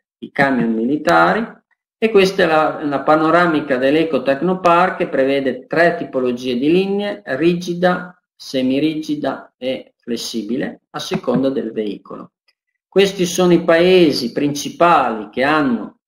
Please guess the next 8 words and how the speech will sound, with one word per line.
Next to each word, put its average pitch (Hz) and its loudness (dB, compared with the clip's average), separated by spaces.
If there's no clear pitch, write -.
lasciato 131 0
dei 127 -4
preordini 185 2
per 165 2
l'utilizzo 160 2
della 139 2
tecnologia 143 -2
Skyway. 107 -4